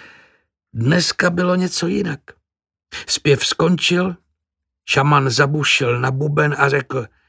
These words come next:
„Tě péro, tě taky,“ zahlaholily strakaté uši. „Řeknu vám něco důležitého,“ popotáhl se šaman za fousy.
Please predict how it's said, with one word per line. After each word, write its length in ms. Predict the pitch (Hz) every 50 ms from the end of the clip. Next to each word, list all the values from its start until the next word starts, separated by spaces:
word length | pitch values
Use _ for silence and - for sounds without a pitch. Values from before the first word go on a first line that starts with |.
| _ - - - - -
„Tě 160 | - 156 123 - - _
péro, 500 | - 190 202 202 196 190 160 131 107 95 - - _ _ _ _ _ _ _ _ _ _ _ _ _ - - - - _ _ _ -
tě 180 | - 127 107 - _
taky,“ 580 | - 190 202 196 - - 156 156 151 135 127 _ _ _ _ _ _ _ - - - -
zahlaholily 1000 | 113 113 110 151 156 156 139 156 165 165 147 147 165 156 151 151 151 147 147 135
strakaté 720 | - - - 143 139 131 - 143 127 - - 127 127 123
uši. 480 | - 123 123 - - - - - - - _ _ _ _ _ _ _ _ _ - - - - - - - - - - - - - - _ _ _ _ _ _ _ - 120 117 120
„Řeknu 560 | 120 117 190 214 - - - 269 277 269 254
vám 380 | 254 262 254 254 254 247 247 240
něco 400 | 233 233 214 - - - 240 226
důležitého,“ 1300 | 208 233 240 226 220 214 190 170 139 143 123 110 - - - 117 107 104 104 101 - - 104 101 - - _ _ _ _ _ _ _ _ _ _ _ -
popotáhl 760 | - 143 120 - 151 139 - - 143 131 131 120 107 113 120
se 220 | - - - 117
šaman 540 | - - - - 135 123 127 127 120 120 120
za 160 | 107 113 117
fousy. 720 | - - - - 113 110 101 - - - - 104 90 -